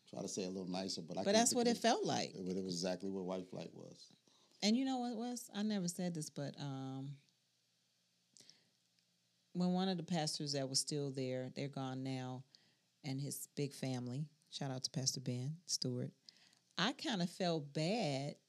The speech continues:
Speaker 2: when, uh, when they were, I felt like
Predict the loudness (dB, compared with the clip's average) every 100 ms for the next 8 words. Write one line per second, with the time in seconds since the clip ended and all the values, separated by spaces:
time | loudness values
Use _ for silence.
0 | _ _ _ _ -4 0 2 2 2 2
1 | 0 -2 0 2 4 2 2 4 6 4
2 | 0 -6 _ -4 -2 2 2 4 2